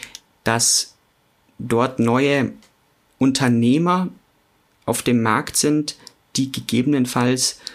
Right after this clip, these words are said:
sich mit steuerlichen Konsequenzen noch nicht so gut auskennen. Das heißt, wenn ich jetzt eine Rechnung von einem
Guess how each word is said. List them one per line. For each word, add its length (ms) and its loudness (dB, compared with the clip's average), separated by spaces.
sich 340 -2
mit 280 -2
steuerlichen 840 0
Konsequenzen 1000 0
noch 180 0
nicht 200 0
so 120 -2
gut 140 -2
auskennen. 680 -4
Das 200 -4
heißt, 260 -2
wenn 100 2
ich 100 -2
jetzt 180 -2
eine 240 0
Rechnung 500 -2
von 280 -2
einem 560 0